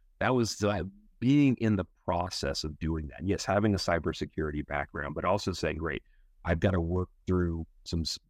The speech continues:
basic stuff, like, how do I determine discovery? What is the system?" You know,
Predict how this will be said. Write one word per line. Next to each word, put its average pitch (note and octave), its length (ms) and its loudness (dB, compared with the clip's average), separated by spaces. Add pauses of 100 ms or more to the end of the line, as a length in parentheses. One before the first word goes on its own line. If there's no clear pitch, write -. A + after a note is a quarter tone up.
basic - 540 0
stuff, - 340 -4
like, - 220 -12
how D#2 100 -6
do E2 140 0
I E2+ 80 2
determine E2 480 -2
discovery? E2 640 -2
What F#2 120 0
is F#2+ 120 -2
the F#2 80 -6
system?" - 360 -2 (160)
You D2 120 -10
know, C#2 140 -6